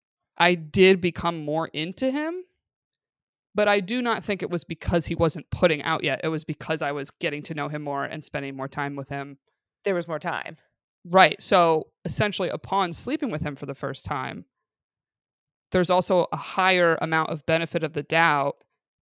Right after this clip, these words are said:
Speaker 1: if you don't feel you have, like, amazing sexual chemistry out the gate. Because
Speaker 2: Mm.
Speaker 1: I'm already emotionally invested and I like this person. And so, like, if we don't have this crazy, mind-blowing, great sex, it's not turning me off.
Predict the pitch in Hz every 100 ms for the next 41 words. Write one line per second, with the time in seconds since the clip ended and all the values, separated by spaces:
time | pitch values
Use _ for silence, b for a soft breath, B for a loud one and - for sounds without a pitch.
0 | _ 180 165 175 165 - - 185 160 165
1 | 160 151 160 147 147 151 147 151 151 -
2 | 143 - - 165 147 127 - - - -
3 | - - - _ _ _ _ _ _ _
4 | - 190 190 175 185 170 175 175 175 175
5 | 165 170 156 160 147 139 156 165 - -
6 | 185 - _ _ _ _ _ _ - 151
7 | 147 160 180 - 151 - - - 131 139
8 | 185 _ _ _ _ _ - 160 - 165
9 | 151 147 147 170 165 165 170 151 135 -
10 | - 165 156 160 156 151 156 151 151 156
11 | 143 - - 170 143 - - - _ _
12 | _ _ _ _ _ 180 - 202 180 -
13 | 190 160 143 139 165 139 -